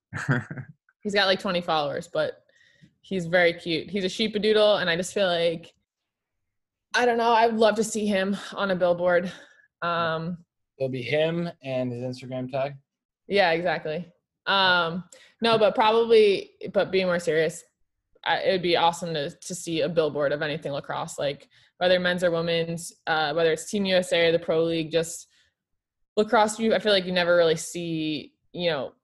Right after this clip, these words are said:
Speaker 2: obviously not on a billboard, but just when you're driving in your car, you don't pass something and you're like, "Oh, lacrosse." Like,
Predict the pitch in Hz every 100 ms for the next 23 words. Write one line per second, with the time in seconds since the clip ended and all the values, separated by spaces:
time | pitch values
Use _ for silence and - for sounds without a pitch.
0 | _ _ - 185 180 _ _ _ 180 175
1 | 180 170 170 165 160 156 160 165 165 -
2 | - _ - _ - 202 190 180 175 175
3 | 170 160 170 165 165 160 165 170 170 160
4 | 160 156 156 - 208 165 180 156 160 -
5 | 147 135 -